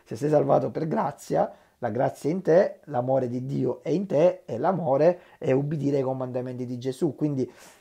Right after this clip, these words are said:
non è che la grazia ti fa essere fannullone o pigro, perché sennò si contraddice tutta la Bibbia, no, la grazia ti porta a fare determinate, ehm, eh, compiti, opere, come le chiama Giacomo, e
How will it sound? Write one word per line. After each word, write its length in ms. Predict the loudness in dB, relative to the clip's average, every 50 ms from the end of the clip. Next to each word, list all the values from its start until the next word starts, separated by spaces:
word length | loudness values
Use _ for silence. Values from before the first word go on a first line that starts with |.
| _ -18
non 340 | -14 -12 -8 -4 0 6
è 120 | 6 6 6
che 100 | 6 4
la 140 | 4 4 2
grazia 600 | 2 2 2 2 2 0 -2 -2 0 2 2 2
ti 140 | -2 -6 -10
fa 140 | -4 -4 -4
essere 340 | -4 -4 -4 -4 -4 -4
fannullone 680 | -4 -4 -4 -6 -6 -6 -6 -6 -2 0 0 0 0 -2
o 80 | -6 -8
pigro, 420 | -8 -8 -10 -8 -8 -8 -8 -10
perché 240 | -10 -12 -10 -8 -4
sennò 180 | -2 0 0
si 120 | 0 0 0
contraddice 480 | -2 -2 -2 -2 -4 -6 -6 -8 -10
tutta 240 | -8 -10 -8 -6 -6
la 100 | -6 -4
Bibbia, 460 | -4 -4 -4 -4 -4 -6 -10 -12 -12 -12 -6
no, 280 | -4 -4 -4 -4 -6 _ _ _ _ _ _
la 120 | -12 -8 0
grazia 320 | 4 6 6 6 4 -2
ti 120 | -4 -4
porta 320 | 2 4 4 4 4 -2 -12
a 20 |
fare 440 | -12 -4 2 4 4 4 4 0 -6
determinate, 840 | -10 -10 -10 -10 -10 -10 -8 -4 -2 0 0 0 -2 -6 -12 -14 -14 _ _ _ _ _ _ _
ehm, 960 | -14 -12 -10 -8 -6 -6 -6 -6 -6 -8 -10 -10 -10 -12 -12 -12 -12 -14 -14 -16 -18 -20 -20 -18 -16
eh, 400 | -14 -12 -12 -10 -10 -10 -12 -8 0
compiti, 760 | 2 4 4 4 2 -4 -6 -8 -6 -4 -4 -4 -4 -6 -8 _ _ _ _
opere, 540 | -4 -2 -2 -2 0 0 0 2 4 2 2
come 180 | 0 -4 -10 -10
le 60 | -10
chiama 300 | -10 -10 -10 -8 -10 -8
Giacomo, 640 | -8 -6 -8 -8 -6 -6 -4 -2 0 -2 -2 -4 -12 _ _ _ _ _ _ _ _ _ _ _ _ _
e 400 | 6 8 10 10 10 8 2 -12